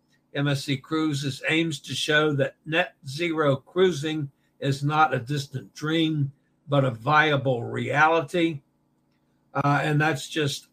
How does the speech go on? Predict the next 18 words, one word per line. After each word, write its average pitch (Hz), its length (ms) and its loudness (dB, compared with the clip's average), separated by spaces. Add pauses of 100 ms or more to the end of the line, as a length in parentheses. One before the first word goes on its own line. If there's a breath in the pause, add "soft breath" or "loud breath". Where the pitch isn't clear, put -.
awesome 151 600 0 (480)
that 139 240 0
they 143 280 4
are 135 260 0
able 139 320 2
to 127 140 -12
do 143 280 0
that. 135 420 2
The 127 140 -10
Eurybia 139 600 -2
can 120 260 -6 (380)
accommodate 139 800 2
up 120 200 -6
to 107 100 -16
sixty-three 143 840 -6
hundred 135 360 0
passengers 123 680 -8
when 104 120 -20